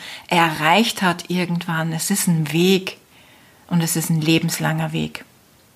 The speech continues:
Ja, dieses Wachstum und die Fülle auf allen Ebenen, das wünsche ich dir auch. Also stärke den Leader in dir, um allen Herausforderungen, egal ob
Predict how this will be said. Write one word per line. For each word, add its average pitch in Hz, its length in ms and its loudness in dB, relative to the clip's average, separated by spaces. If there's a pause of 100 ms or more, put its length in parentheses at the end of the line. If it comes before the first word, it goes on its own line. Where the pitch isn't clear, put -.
(1160)
Ja, 185 460 2 (240)
dieses 185 280 -2
Wachstum 226 540 4
und 202 280 -2
die 185 100 -4
Fülle 202 640 2 (200)
auf - 220 -6
allen 208 300 6
Ebenen, 165 640 -2
das - 160 -8
wünsche 240 240 2
ich 190 80 -4
dir 156 220 -4
auch. 170 340 -2 (840)
Also 208 200 0
stärke 214 380 2
den 180 180 0
Leader 175 260 0
in 170 180 -2
dir, 170 340 -2 (520)
um 196 180 0
allen 254 300 4
Herausforderungen, 170 1080 -2
egal 202 420 2
ob 185 240 -2